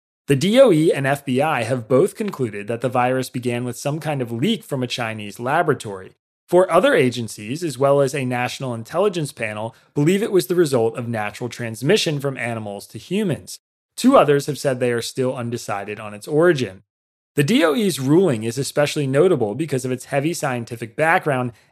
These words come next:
and the fact it oversees a network of several national laboratories in the United States, including some that perform advanced biological research, according to the Wall Street Journal.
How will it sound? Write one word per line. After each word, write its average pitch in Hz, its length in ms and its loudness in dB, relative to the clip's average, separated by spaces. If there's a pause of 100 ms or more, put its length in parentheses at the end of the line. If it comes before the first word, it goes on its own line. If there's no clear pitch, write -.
(100)
and 190 180 2
the 294 80 0
fact 123 340 -2
it 139 120 -2
oversees 139 520 -2
a 127 100 0
network 139 580 0
of 113 120 -4
several 135 380 0
national 117 480 -4
laboratories 127 680 -2
in 117 80 -10
the 110 60 -8
United 104 380 -8
States, 147 440 2 (260)
including 180 460 2
some 226 340 4
that 147 160 4
perform 139 380 -2
advanced 120 480 -4
biological 110 680 -2
research, 123 580 -2
according 107 360 -10
to 110 100 -16
the 107 80 -10
Wall 98 220 -12
Street 95 240 -16
Journal. 101 440 -12